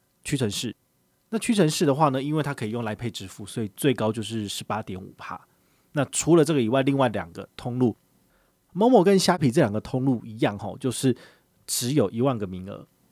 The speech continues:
那因为名额其实没有很多，所以你大概要在十二点，好，凌晨十二点过了之后，马上就要直接刷卡，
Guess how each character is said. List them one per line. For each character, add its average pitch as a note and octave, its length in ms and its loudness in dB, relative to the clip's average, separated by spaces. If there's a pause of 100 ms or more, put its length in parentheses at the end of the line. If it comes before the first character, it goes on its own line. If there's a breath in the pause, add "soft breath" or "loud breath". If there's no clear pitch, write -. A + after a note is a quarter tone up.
那 G#3 100 -2
因 G3 140 4
为 F#3 220 8
名 B2+ 280 0
额 C3 80 6
其 A#2 140 -2
实 A2+ 100 -8
没 G#2 120 -4
有 G#2 80 -2
很 G#2 160 -10
多， F#2+ 240 -10
所 B2+ 120 -6
以 G#2+ 60 -2
你 G2 40 -8
大 C3+ 120 -2
概 B2 80 -2
要 A#2 140 0
在 A#2+ 160 0
十 - 320 -4
二 B2+ 160 0
点， - 260 -16
好， - 160 -16
凌 A#2 220 -4
晨 C#3 160 2
十 B2+ 120 -2
二 B2+ 80 6
点 G#2 200 -4
过 B2 180 4
了 G2+ 60 2
之 A2 100 -6
后， G#2+ 140 -4
马 F#2 180 -14
上 A#2 180 -10
就 A2+ 80 -4
要 G#2 120 -2
直 G2+ 120 -14
接 G2 160 -8
刷 F#2+ 200 -14
卡， - 200 -18